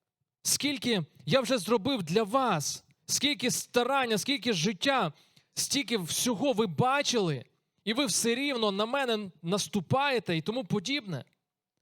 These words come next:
Він розчаровується. І образа, образа, вона дуже, вона будує стіни.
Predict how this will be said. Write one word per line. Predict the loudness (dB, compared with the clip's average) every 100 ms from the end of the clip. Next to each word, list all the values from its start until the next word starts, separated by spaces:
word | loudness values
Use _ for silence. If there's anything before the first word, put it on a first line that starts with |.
| _ _ _ _ _ _ _ _ _ _ _ _ _ _ _ -6
Він | -4
розчаровується. | -2 -4 -4 -4 -4 -6 -6 -8 -12 -16 _ _ _ _ _ _ _ _ _ _ _ _ _ _ _ _ _ -6
І | -2 0 0 -4 -8 _ _ _ _ _ _ _ _ -4
образа, | -2 0 -2 -2 -4 -6 -10 -20 _ _ _ _ -10
образа, | -6 -4 -4 -4 -4 -6 -12 _ _ _ _ _
вона | -4 -2 -4
дуже, | -6 -4 -2 0 -2 -2 -4 -6 -14 _ _ _ _ _ _ _ _ _ _ _ _ _ _ -6
вона | -2 -2
будує | 0 -2 0 -2 0
стіни. | -2 -4 -4 -2 -2 -4 -10